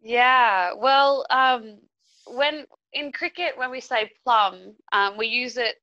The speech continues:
to describe a, a, a decision or something that is meant to be very obvious. Like, it's, it's, if you're saying it's plumb, it's like, that is so obviously out in this case. So a lot of the time they'll use it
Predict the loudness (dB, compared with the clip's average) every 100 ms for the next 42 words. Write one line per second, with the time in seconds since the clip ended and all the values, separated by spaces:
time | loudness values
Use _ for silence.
0 | _ -10 -4 0 2 2 0 -4 -8 -12
1 | -2 0 2 0 -2 -6 -4 -2 -4 -6
2 | -10 -6 -4 -4 _ _ _ _ _ -2
3 | -2 -2 -4 -4 -6 -8 -6 -4 -4 -6
4 | -8 -8 -8 -10 -10 -12 -10 -8 -8 -8
5 | 0 2 2 -4 -8 -14 _ 0 0 -4
6 | -10 -14 -20 _ -4 -2 -2 -10 -8 -10
7 | -8 -10 -8 -2 0 0 -4 -14 -2 0
8 | 2 -2 -8 -2 0 -2 _ _ _ _
9 | 0 2 0 -2 _ _ _ -20 -2 2
10 | 2 2 0 0 -2 -4 -6 -8 -8 -8
11 | -12 _ _ _ _ 0 0 -2 -12 -20
12 | _ -10 -6 -6 -6 -4 -4 -4 -4 -2
13 | 0 0 -2 -6 -8 -4 -4 -2 -4 -6
14 | -16 -12 -8 -8